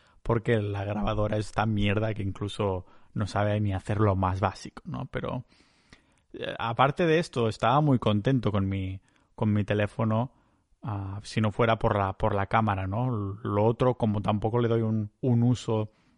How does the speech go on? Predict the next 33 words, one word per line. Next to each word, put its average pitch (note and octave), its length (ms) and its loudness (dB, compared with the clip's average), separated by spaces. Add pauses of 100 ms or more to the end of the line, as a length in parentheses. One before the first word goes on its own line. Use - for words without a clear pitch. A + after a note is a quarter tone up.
no A#2 160 4
juego A#2+ 580 4
ni A2+ 140 0
nada A2 260 2
por A#2+ 120 4
el A2+ 100 4
estilo, A#2+ 320 0
sí - 100 -10
que - 140 -4
miro A2 200 0
vídeos A2+ 280 0
de A2 100 2
YouTube A2 300 0
y - 20 2
demás, G#2+ 380 -2 (500)
pues, G#2+ 400 -2
ah, G2+ 340 -2
estaba A#2+ 360 0
contento G#2 440 0
en G2 60 0
este G2 240 -4
sentido, - 420 -10
¿no? - 200 -6
Hay, A2+ 260 -4 (480)
hay A#2+ 140 0
que, B2+ 100 0
que, G#2+ 260 -4 (120)
así A#2 240 -6
que, A#2+ 100 -2
que G2+ 180 -6
caí A#2+ 300 0
en B2+ 140 4
la, A2 240 4